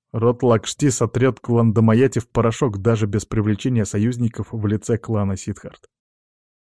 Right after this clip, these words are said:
По представлениям Нерея, Домаяти должен был выкинуть наследника Раджат ему под ноги, едва опознал герб на амуниции его людей.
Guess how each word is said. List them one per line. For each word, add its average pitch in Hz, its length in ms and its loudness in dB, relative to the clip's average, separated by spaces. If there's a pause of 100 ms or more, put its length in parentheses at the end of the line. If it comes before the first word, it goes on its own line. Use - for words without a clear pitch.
(480)
По 107 120 -4
представлениям 113 800 2
Нерея, 113 400 4
Домаяти 110 540 2
должен 147 440 -2
был 139 160 2
выкинуть 139 460 -2
наследника 135 580 -2
Раджат 120 380 2
ему 127 240 0
под 165 340 -2
ноги, 107 220 0
едва 101 400 0
опознал 117 460 0
герб 117 380 -2
на 143 140 0
амуниции 139 460 0
его 156 220 0
людей. 117 420 -4